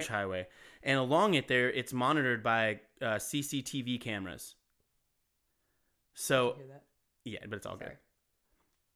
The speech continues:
Speaker 2: So it's monitored by C C T V cameras.
Speaker 1: Right.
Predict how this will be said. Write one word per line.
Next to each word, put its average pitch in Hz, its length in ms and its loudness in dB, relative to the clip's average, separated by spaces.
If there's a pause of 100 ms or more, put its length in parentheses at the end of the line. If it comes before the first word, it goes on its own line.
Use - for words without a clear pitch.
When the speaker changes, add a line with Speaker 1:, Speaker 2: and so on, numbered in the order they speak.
(140)
Speaker 2:
So 147 160 2
it's 139 120 0
monitored 143 460 4
by 113 340 4
C 139 220 -2
C 131 200 -4
T 123 200 -6
V 113 160 -6
cameras. 90 680 -10
Speaker 1:
Right. 139 280 -4